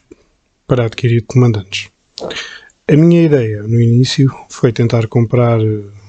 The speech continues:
umas caixas da Onda dois e com sorte vir-me logo a Scharnhorst num dos primeiros.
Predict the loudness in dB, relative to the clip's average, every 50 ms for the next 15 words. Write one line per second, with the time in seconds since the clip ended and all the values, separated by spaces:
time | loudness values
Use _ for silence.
0 | -20 _ _ _ _ _ _ _ 0 0 2 2 0 0 -2 -2 -2 -2 -2 -6
1 | -6 -6 -6 -6 -8 -6 -2 0 2 2 4 2 2 2 0 2 2 4 4 4
2 | 2 0 -4 -12 -16 _ _ _ _ _ _ _ _ _ _ _ _ _ _ _
3 | _ _ _ _ -2 -2 0 2 2 2 2 2 0 -2 0 0 0 0 -2 -6
4 | -4 -2 0 2 2 4 4 4 4 4 2 2 0 -2 -2 -2 -2 -2 -4 -2
5 | 0 0 2 2 0 -2 -4 -6 -2 0 2 2 2 0 -2 -2 0 0 2 2
6 | 0 -2 -4 -8 -12 -16